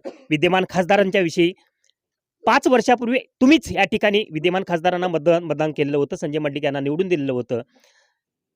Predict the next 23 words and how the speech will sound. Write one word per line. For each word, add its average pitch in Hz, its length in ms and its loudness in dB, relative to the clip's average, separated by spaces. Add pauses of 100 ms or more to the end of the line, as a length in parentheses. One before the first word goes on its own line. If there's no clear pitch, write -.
(160)
या 202 100 4
ठिकाणी 247 260 2
पुन्हा 214 420 4 (380)
त्यांची 190 220 2
उमेदवारी 185 440 4
आहे. 143 240 0 (1300)
पुन्हा 233 260 4
तुम्हाला 247 300 2
असं 240 160 0
वाटतं 226 300 0
का 160 180 -2 (240)
त्यांनाच 196 300 0
मतदान 190 300 -2
करावं? 151 360 2 (200)
कारण 170 320 2 (160)
या 180 120 4
देशामध्ये 208 640 0 (200)
"अब 202 140 2 (440)
के 208 80 2
बार 170 260 2 (920)
चार 185 180 2
सौ 190 160 2
पार" 131 240 -4